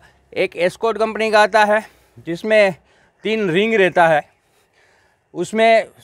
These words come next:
सबसे पहले लेफ़्ट साइड का रिंग खींचना है,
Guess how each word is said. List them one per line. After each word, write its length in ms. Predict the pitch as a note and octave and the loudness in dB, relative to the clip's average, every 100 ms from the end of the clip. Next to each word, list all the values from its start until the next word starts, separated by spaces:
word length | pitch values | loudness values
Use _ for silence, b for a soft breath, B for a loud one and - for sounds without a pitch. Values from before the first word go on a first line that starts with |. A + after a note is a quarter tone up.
| - | -6
सबसे 280 | D#3 - G#3+ | -4 -4 -2
पहले 420 | A3 G#3+ A3 G#3+ - _ _ _ _ _ _ _ _ _ _ _ | 0 2 2 0 -4 _ _ _ _ _ _ _ _ _ _ _
लेफ़्ट 200 | D3+ E3+ | -4 0
साइड 220 | G#3+ G#3+ G#3 | 0 0 2
का 120 | G#3+ | 2
रिंग 240 | G#3 A3 | 2 -4
खींचना 300 | G#3 G3+ A3 | -6 -4 -2
है, 280 | A3+ A3+ | -4 -6